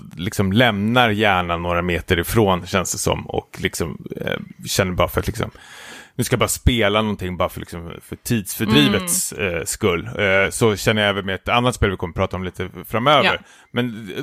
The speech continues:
Speaker 1: och det, det kan jag tycka är rätt så skönt faktiskt, eh, om man kommer hem från jobbet och haft väldigt så tufft, att liksom, nu är det ett spel som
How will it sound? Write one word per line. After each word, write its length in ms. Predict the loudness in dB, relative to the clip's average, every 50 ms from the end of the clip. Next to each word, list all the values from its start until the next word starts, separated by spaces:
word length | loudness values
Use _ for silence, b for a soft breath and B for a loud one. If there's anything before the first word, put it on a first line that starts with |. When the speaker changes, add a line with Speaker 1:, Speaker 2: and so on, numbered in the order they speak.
| -10 -8 -4
Speaker 1:
och 140 | -4 0 4
det, 180 | 4 4 4
det 180 | 4 2 0 0
kan 140 | 2 2 0
jag 80 | 0
tycka 220 | 0 0 2 4 4
är 60 | 4
rätt 160 | 4 2 0
så 240 | 2 0 0 0 -2 -8 -18 -20 -20 -20 _ _ _
skönt 540 | _ 0 4 4 4 6 4 2 -2 -6 -12
faktiskt, 840 | -10 -8 -10 -10 -10 _ -8 -8 -8 -8 -8 -10 -10 -12 -14 -12 -12
eh, 720 | -8 -4 0 2 2 4 4 6 6 6 4 4 2 2 0
om 80 | 0
man 140 | 0 0 -2
kommer 180 | -2 -2 -2 -2
hem 100 | -2 -2
från 120 | -2 -2
jobbet 320 | -2 -2 -2 -4 -4 -4
och 60 | -4 -6
haft 200 | -8 -8 -6 -4
väldigt 240 | -4 -4 -4 -6
så 100 | -10 -8
tufft, 420 | -2 2 4 4 4 2 -4 -10 -10
att 120 | -10 -10
liksom, 280 | -10 -8 -8 -8 -8 -8 b b b b b b b b
nu 120 | 2 4
är 40 | 4
det 40 | 4
ett 80 | 4
spel 300 | 0 -2 0 2 2 2
som 240 | 0 -2 -6 -8 -8